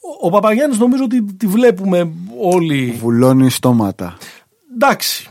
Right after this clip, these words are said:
Speaker 1: Νομίζω ότι υπάρχει
Speaker 2: Ο
Speaker 1: μια υπε-,
Speaker 2: γίγαντας
Speaker 1: νομίζω
Speaker 2: από
Speaker 1: ότι
Speaker 2: τα
Speaker 1: υπάρχει μια
Speaker 2: μέγαρα.
Speaker 1: υπερβολή γενικώς με τον, με τον Παπαγιάννη και στα θετικά που του λέμε και στα αρνητικά. Δηλαδή, προχθές, ας πούμε, στο μάτς με την Bayern, να πάρουμε το, τη τελευταία εικόνα που έχουμε. Υπάρχει πολύ μεγάλο praise,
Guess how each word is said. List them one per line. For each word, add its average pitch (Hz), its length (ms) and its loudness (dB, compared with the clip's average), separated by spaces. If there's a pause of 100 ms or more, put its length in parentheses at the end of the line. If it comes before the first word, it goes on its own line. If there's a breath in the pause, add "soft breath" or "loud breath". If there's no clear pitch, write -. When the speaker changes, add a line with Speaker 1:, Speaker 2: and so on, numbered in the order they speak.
(140)
Speaker 1:
Νομίζω 156 320 2
ότι 202 100 -2
υπάρχει 233 100 4
Speaker 2:
Ο 226 40 6
Speaker 1:
μια 233 80 6
υπε-, 233 140 6
Speaker 2:
γίγαντας 131 320 0
Speaker 1:
νομίζω 175 240 4
Speaker 2:
από 156 80 4
Speaker 1:
ότι 117 60 2
Speaker 2:
τα - 60 4
Speaker 1:
υπάρχει 226 100 4
μια - 20 4 (120)
Speaker 2:
μέγαρα. 208 120 4
Speaker 1:
υπερβολή 180 260 2
γενικώς 156 400 -2
με 110 80 -10
τον, 104 260 -10
με 98 140 -14
τον 98 100 -16
Παπαγιάννη 107 420 -6
και 156 140 -4
στα 143 240 -2
θετικά 120 360 -8
που 110 100 -10
του 117 80 -16
λέμε 131 240 -6
και 147 80 -10
στα 139 120 -6
αρνητικά. 101 460 -10
Δηλαδή, 117 400 -8 (1300 loud breath)
προχθές, 139 420 -2
ας 143 100 -8
πούμε, 156 220 -4
στο 135 120 -6
μάτς 147 180 -2
με 151 100 -6
την 139 140 -8
Bayern, 135 180 -2
να 120 120 -6
πάρουμε 143 200 -4
το, 147 120 -10
τη - 140 -20
τελευταία 147 340 -4
εικόνα 135 280 -4
που 113 120 -10
έχουμε. - 320 -18
Υπάρχει 165 360 -4 (180)
πολύ 175 400 0
μεγάλο 160 420 0
praise, 170 380 0